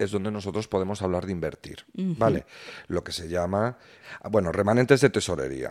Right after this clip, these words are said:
Speaker 1: se llama. Es
Speaker 2: Remanentes de
Speaker 1: decir,
Speaker 2: tesorería,
Speaker 1: cuando
Speaker 2: vale.
Speaker 1: a ti te sobra dinerito que tú tienes en la cuenta de tu negocio que no te
Speaker 2: Ujú.
Speaker 1: hace falta, ese dinero o lo puedes dejar, pues, para posibles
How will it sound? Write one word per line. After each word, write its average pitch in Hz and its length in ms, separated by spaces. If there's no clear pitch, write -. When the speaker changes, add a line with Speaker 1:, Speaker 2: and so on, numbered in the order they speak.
Speaker 1:
se 71 160
llama. 71 160
Es 208 60
Speaker 2:
Remanentes 208 480
de 269 60
Speaker 1:
decir, 220 80
Speaker 2:
tesorería, 156 440
Speaker 1:
cuando 104 140
Speaker 2:
vale. 175 100
Speaker 1:
a 120 40
ti 104 40
te 117 100
sobra 113 280
dinerito 113 420
que 80 80
tú 78 100
tienes 92 220
en 95 80
la 98 80
cuenta 95 260
de 92 100
tu 92 100
negocio 92 560
que 80 100
no 98 120
te 85 100
Speaker 2:
Ujú. 87 60
Speaker 1:
hace 120 100
falta, 165 560
ese 92 220
dinero 92 320
o - 80
lo 80 140
puedes 92 200
dejar, 104 380
pues, 78 180
para 73 280
posibles 98 640